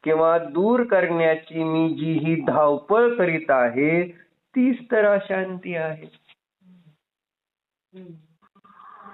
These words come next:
सोपं. अशांतीचं लक्षण एकदम सोपं. अशांती काय? अशांती एक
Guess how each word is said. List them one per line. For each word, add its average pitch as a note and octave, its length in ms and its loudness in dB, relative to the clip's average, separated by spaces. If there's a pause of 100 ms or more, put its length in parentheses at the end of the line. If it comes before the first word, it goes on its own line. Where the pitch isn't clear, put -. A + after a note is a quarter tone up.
(220)
सोपं. - 600 -6 (680)
अशांतीचं C3+ 600 -2
लक्षण C3+ 500 0 (560)
एकदम C3 360 -2
सोपं. D3 380 -2
अशांती C#3+ 440 -2
काय? C#3+ 420 0 (2250)
अशांती D3+ 680 0
एक D#3+ 180 -4